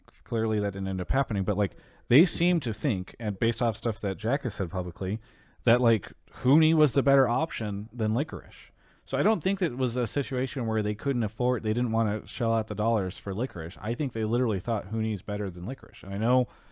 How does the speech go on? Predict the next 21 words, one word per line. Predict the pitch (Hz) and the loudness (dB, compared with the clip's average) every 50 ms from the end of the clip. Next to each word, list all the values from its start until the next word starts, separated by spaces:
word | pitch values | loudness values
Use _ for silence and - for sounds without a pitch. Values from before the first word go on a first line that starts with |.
| _ _ _ | _ _ _
there's | 113 107 | -8 -6
gonna | 113 120 | -4 -2
be | 123 127 | 0 0
a | |
bunch | 120 127 - - | 0 0 -2 -2
of | 123 - | -6 -4
Keck | - 131 135 - - | -4 -2 -2 0 0
W's | 135 135 135 135 131 139 131 123 | 0 0 2 0 -2 -4 -4 -4
in | 131 | -6
the | 123 113 | -8 -6
chat, | - - 139 123 92 - - | -6 -4 -4 -4 -4 -4 -6
but, | 101 95 - | -8 -8 -6
like, | 101 104 95 - _ _ _ _ _ - _ _ _ _ _ _ _ _ _ _ _ _ _ _ _ | -6 -8 -8 -10 _ _ _ _ _ -20 _ _ _ _ _ _ _ _ _ _ _ _ _ _ _
there, | - - 139 - 120 | 2 2 2 2 2
that's | 127 131 170 175 - 214 | 4 6 6 6 6 4
what | 202 185 135 | 4 4 6
the | 151 151 156 | 4 6 6
evidence | 170 190 214 160 131 113 | 6 6 6 4 4 2
seems | - - 143 147 - | -2 -2 -2 -2 -2
to | - 127 | -4 -6
suggest. | - - 113 113 127 165 214 170 - - - - | -8 -8 -6 -4 -2 -2 -2 -2 -4 -10 -16 -20